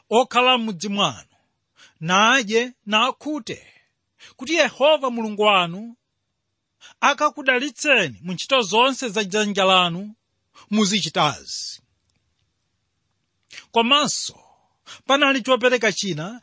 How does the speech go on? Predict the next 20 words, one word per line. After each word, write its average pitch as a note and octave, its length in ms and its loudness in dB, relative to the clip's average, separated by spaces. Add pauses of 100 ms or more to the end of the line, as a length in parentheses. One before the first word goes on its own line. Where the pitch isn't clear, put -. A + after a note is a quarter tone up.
(140)
cha C#4 160 2
zowundukula, B3 840 -2 (580)
monga A#3+ 360 4
akunena A#3 360 2
pa G3 160 -2
Deuteronomy G3+ 540 0
eighteen C4 340 -2
verse G#3 300 -4
four, - 200 -16 (160)
pamene G#3 280 -2
akuti, - 460 -10 (800)
"Asembe A3+ 560 -4 (960)
ndiwo G3 260 2
amayenera B3+ 720 2
kulandira A#3 440 -2
gawo G3 240 -2
loyamba A#3+ 840 0 (260)
la B3+ 160 2
zowundukula A#3 760 0
zawo, E3+ 600 -2